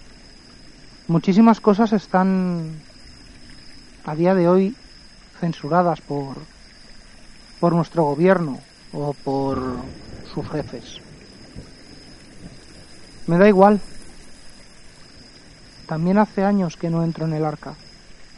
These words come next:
Ni he encendido esos malditos ordenadores que casi me hacen perder una mano.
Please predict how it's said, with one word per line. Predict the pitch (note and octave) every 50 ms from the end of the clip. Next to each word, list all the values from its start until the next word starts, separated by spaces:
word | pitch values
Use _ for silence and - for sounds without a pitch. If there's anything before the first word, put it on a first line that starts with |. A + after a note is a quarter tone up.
| - - - - - - - - - - - - - - - - - - - - - - - - - - - -
Ni | E3+ E3 E3+
he | F3+
encendido | F#3 F3 - F#3 F3+ F3+ F#3+ G3 F#3+
esos | E3+ - F3+ D3
malditos | D3+ D#3+ E3 E3+ E3+ F3 F3+ F3 -
ordenadores | E3+ E3 E3 D#3 D#3 D#3+ E3+ F3 D3+
que | - - D#3
casi | C3+ F3+ F3 - -
me | F3 E3 E3+ E3
hacen | D#3 - E3+ D#3
perder | - - C#3+ C#3+ D#3 D3+
una | D3+ D3 C#3 C3+
mano. | C#3 C#3+ C#3 C#3 C#3+